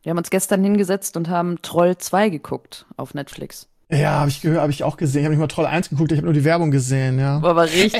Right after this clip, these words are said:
Speaker 2: Ey,
Speaker 1: gut.
Speaker 2: übrigens, ich kann dir sehr
Speaker 1: Ja.
Speaker 2: empfehlen, das hab ich auch eine, eine Empfehlung, die ich vorhin im, im Herrenspielzimmer, äh, gegeben habe. Ähm, warte mal, wie heißt es?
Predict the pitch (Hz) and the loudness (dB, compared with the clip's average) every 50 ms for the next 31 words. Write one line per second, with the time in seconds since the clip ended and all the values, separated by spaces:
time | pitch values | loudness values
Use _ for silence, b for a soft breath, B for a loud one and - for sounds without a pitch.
0 | 226 190 180 - - - - 208 269 269 240 202 170 - 294 - - - - 208 | 2 2 0 -2 -8 0 2 2 4 4 2 2 0 -2 -4 -6 -4 -2 0 2
1 | 196 208 190 160 175 240 254 208 165 - - - 208 180 185 202 214 190 180 - | 2 2 2 2 2 2 4 2 2 0 0 2 2 2 4 2 0 0 -2 -2
2 | 208 190 - 214 202 170 202 196 196 196 196 190 202 196 - - 233 220 196 - | -4 -2 -2 -2 0 2 2 2 2 0 0 2 2 2 0 2 0 0 0 0
3 | 202 - - - 196 185 202 208 180 190 190 185 185 - - 180 165 160 202 214 | -2 -2 0 0 2 2 2 2 2 2 0 0 0 0 0 0 2 2 0 0
4 | 233 233 - - - 175 - - - 165 160 151 147 147 - - 160 151 139 143 | 0 0 0 0 -2 -4 -2 -2 0 0 2 2 0 0 0 0 0 0 0 0
5 | 139 - 151 139 143 135 120 143 139 139 147 180 240 B B B B B B B | 2 2 2 2 2 2 2 2 2 2 0 0 -2 B B B B B B B
6 | B _ - 196 190 185 180 180 180 175 175 175 180 180 165 - - - - _ | B _ 0 2 2 2 2 2 2 2 2 2 0 0 -2 -6 -10 -20 -20 _
7 | _ _ _ _ _ 180 170 143 147 151 147 143 160 196 170 156 190 196 202 - | _ _ _ _ _ -2 0 0 2 2 2 2 2 2 2 2 0 0 0 -2
8 | - 208 190 - - | -4 -4 -6 -6 -10